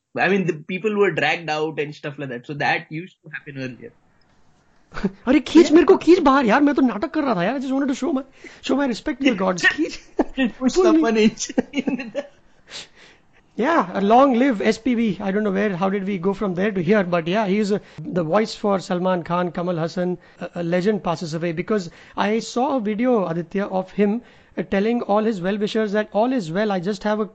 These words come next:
Speaker 2: mild, uh, fever. It's a very mild case of covid nineteen and I'm here at the hospital reading a few books. I want to rest, so please don't call me. I just want to assure you that I'm all right. And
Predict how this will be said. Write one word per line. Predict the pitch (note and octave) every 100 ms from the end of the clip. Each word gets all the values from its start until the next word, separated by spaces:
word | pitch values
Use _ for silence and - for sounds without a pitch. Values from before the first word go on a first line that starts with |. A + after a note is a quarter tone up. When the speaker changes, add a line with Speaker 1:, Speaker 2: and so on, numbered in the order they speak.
| _
Speaker 2:
mild, | F3+ F3+ G#3 A3 F#3+ - - _
uh, | G3
fever. | F3 - A3 G#3+ A#3 B3+
It's | G#3 -
a | F3+
very | G#3 A#3+
mild | F3+ G#3+ A3
case | G#3+ G3+
of | A3
covid | - G3 F#3+
nineteen | G3 F#3+ A#3 G#3
and | G3
I'm | G3 F#3+ - -
here | - G3 G#3+
at | G3+
the | G3+
hospital | F#3 - A3+ G#3+
reading | F#3 F#3+ G#3
a | G3+
few | G#3 G#3
books. | E3 A3 G#3
I | F#3+
want | G3
to | G3
rest, | D#3+ A3+ -
so | - G3+
please | A3+ G3
don't | A3 G#3
call | G3+ G3+
me. | A#3+ B3
I | F#3+
just | G3
want | G#3+ G#3
to |
assure | F3 - G#3+
you | A3
that | G#3+ G#3+
I'm | G#3
all | A3
right. | G3+ D#3 - - - _
And | F3 G#3+